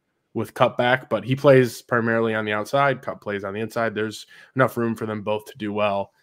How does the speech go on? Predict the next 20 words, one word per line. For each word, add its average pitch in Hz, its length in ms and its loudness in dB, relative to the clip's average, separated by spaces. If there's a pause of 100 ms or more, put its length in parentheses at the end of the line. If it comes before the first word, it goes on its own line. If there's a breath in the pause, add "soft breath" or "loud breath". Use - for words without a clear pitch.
(200)
I 98 140 -6
would 110 420 -2 (120)
like, 107 340 -6 (140)
when 117 180 -4
Kupp 131 240 -4
comes 113 220 -6
back, 107 260 -4
I 107 80 -6
still 107 320 -8
like 101 180 -8
Puka 104 220 -8
more 101 220 -6
than 98 100 -12
D 98 120 -10
J 101 120 -10
Moore 98 220 -8
rest - 240 -14
of - 80 -20
the - 80 -16
season. 92 240 -16